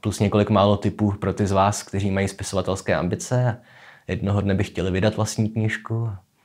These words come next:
A doufám samozřejmě, že se něco naučili i ti z vás, kteří spisovatelské ambice nemají. A pokud ano, naučili, tak to znáte. Dejte like, odběr, sdílejte, komentujte.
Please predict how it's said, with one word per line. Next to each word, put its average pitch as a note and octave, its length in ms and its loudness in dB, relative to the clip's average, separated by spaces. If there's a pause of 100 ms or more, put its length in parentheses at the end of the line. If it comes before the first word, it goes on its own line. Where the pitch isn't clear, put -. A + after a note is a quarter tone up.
(420)
A G#2 60 4
doufám A2 260 6
samozřejmě, A2 720 4
že G#2+ 80 -2
se G#2+ 140 -2
něco G#2 180 2
naučili G#2 400 2
i F#2+ 60 0
ti G#2+ 120 -2
z F#2+ 60 -2
vás, G2+ 320 4
kteří G#2+ 280 -2
spisovatelské G#2+ 640 0
ambice G#2+ 260 2
nemají. A#2+ 380 0 (540)
A - 100 -6
pokud F#2 280 0
ano, A2+ 360 2
naučili, G#2 520 2
tak - 180 -6
to B2+ 120 0
znáte. C3+ 420 2 (360)
Dejte - 220 -2
like, A#2 380 8
odběr, G#2+ 480 6
sdílejte, G2+ 540 2
komentujte. G#2 800 0